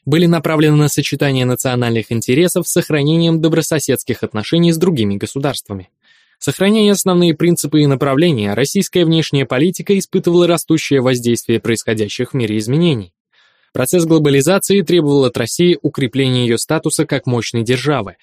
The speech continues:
активно участвующей в решении мировых проблем. Продолжалось сотрудничество России с международными организациями, в частности с оон. В две тысячи седьмом году президент Путин принял участие в конференции по вопросам безопасности,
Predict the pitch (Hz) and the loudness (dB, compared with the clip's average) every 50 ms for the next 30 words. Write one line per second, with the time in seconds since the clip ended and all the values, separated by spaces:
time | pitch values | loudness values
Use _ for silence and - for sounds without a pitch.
0 | _ - 131 123 - - - 180 180 180 185 180 - - 180 175 - - 175 180 | _ -8 -8 -8 -4 -2 0 2 4 4 2 2 2 0 0 0 0 2 0 0
1 | - - 180 165 175 170 - - - 123 120 120 120 120 120 123 123 113 104 - | 2 0 0 0 2 0 0 -2 -2 -2 -2 -2 -2 -2 -2 -2 -2 -2 -4 -6
2 | _ - 113 110 104 107 95 92 - _ _ _ _ _ _ _ _ _ _ _ | _ -8 -8 -6 -6 -8 -8 -10 -14 _ _ _ _ _ _ _ _ _ _ _
3 | _ - 123 123 123 156 180 180 220 226 214 202 - - 190 - - 185 190 175 | _ -4 -2 0 0 0 2 2 2 2 2 2 0 0 0 2 2 4 4 4
4 | 175 - - 160 - - 160 156 143 143 - - - 202 196 - - 185 175 165 | 2 2 0 -2 0 0 0 2 2 0 0 0 0 0 0 2 2 0 2 2
5 | 175 180 180 165 135 127 120 117 120 120 120 123 131 139 156 165 170 190 151 - | 2 2 2 2 2 0 0 0 -2 -2 -2 0 0 0 0 0 0 -2 -2 -4
6 | - - 101 95 92 92 - _ _ - - 139 123 - - 123 - - 143 - | -6 -10 -10 -10 -12 -16 -20 _ _ -6 -4 -4 -2 -2 -4 -6 -4 -6 -6 -2
7 | - 170 165 135 104 95 92 _ _ _ _ _ _ - 107 107 120 170 185 - | 0 0 0 0 -2 -6 -10 _ _ _ _ _ _ -8 -4 0 0 0 2 0
8 | 233 208 - 175 - - - - 170 147 143 139 127 120 123 131 160 190 151 - | -2 -2 -4 -6 -8 -6 -2 0 0 2 2 2 2 0 0 2 2 0 0 0
9 | 117 120 120 156 170 185 190 175 - - 214 202 - 202 185 - 185 190 190 180 | 0 0 0 2 2 2 0 0 0 -2 -2 0 2 0 0 2 2 2 4 4
10 | 175 170 160 - 180 165 151 - - 160 - - 160 151 143 - 156 147 147 143 | 4 2 2 0 0 0 0 0 -2 -2 0 0 -2 -2 0 2 2 2 2 0
11 | 139 - 143 139 - 135 131 135 123 - 127 120 - - 123 117 117 135 156 165 | 0 0 -2 0 0 0 -2 -2 -2 -2 -4 -2 -2 -4 -4 -2 -2 -2 -2 0
12 | - 180 139 - - 107 101 - - - 95 | 0 -2 -2 -2 -6 -8 -10 -6 -8 -8 -8